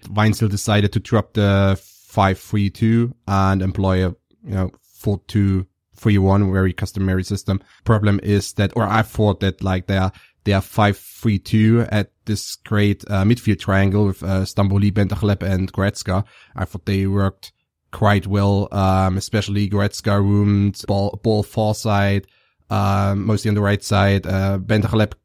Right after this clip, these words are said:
ke-, kept the ball on the left and then, you know, played a cross, crossover pass, uh, to Goretzka and he was unmarked. That worked out effectively against, uh, several opponents, but, and they had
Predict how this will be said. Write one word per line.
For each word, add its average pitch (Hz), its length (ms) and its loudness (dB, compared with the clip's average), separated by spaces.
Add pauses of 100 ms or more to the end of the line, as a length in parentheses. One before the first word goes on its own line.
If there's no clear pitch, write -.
ke-, - 280 -8
kept - 240 -2
the 110 60 0
ball 107 280 0
on 107 100 2
the 101 80 -2
left 101 340 0
and 98 160 0
then, 98 260 0 (300)
you 104 80 -4
know, 101 140 2
played 101 240 0
a 98 60 0
cross, 104 300 0 (140)
crossover 104 400 2
pass, - 440 0
uh, 101 160 0
to 107 120 0
Goretzka 101 400 0
and 98 120 0
he 107 100 2
was 98 160 2
unmarked. 95 500 -2 (300)
That 110 220 0
worked 107 360 0 (280)
out 104 440 0
effectively 110 600 -2
against, 104 400 -4
uh, 101 200 -2
several 113 360 0
opponents, 101 580 0
but, 104 440 -4
and 110 120 0
they 110 100 0
had 104 220 0